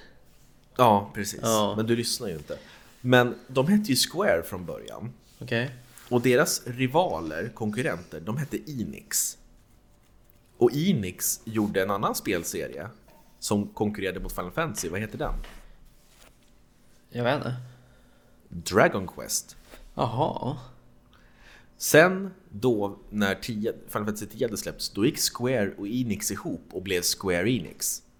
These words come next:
Speaker 2: Hmm. Fan vad... ja,
Speaker 1: Tänk
Speaker 2: det,
Speaker 1: på den.
Speaker 2: ja, det var lite häftigt. Så de, eh, gick
Speaker 1: Men i
Speaker 2: ihop
Speaker 1: alla
Speaker 2: och blev
Speaker 1: fall.
Speaker 2: ett företag.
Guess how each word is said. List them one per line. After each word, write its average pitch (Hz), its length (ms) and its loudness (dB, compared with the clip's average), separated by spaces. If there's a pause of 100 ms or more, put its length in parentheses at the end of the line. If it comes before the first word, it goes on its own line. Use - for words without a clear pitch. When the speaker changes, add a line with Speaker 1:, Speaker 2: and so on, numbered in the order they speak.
(280)
Speaker 2:
Hmm. 202 220 -4 (1900)
Fan 113 220 -2
vad... 180 260 -4
ja, 117 120 4
Speaker 1:
Tänk 104 140 4
Speaker 2:
det, - 60 -2
Speaker 1:
på 92 60 0
den. 139 220 0
Speaker 2:
ja, 127 340 6
det 120 60 0
var 151 120 0
lite 240 220 0
häftigt. - 480 0 (280)
Så - 120 -2
de, 175 260 4
eh, 170 120 4 (200)
gick 151 120 0
Speaker 1:
Men 151 80 6
i 165 40 8
Speaker 2:
ihop - 20 8
Speaker 1:
alla 170 100 6
Speaker 2:
och 123 80 6
blev 113 120 6
Speaker 1:
fall. - 100 2
Speaker 2:
ett - 180 -8
företag. - 460 0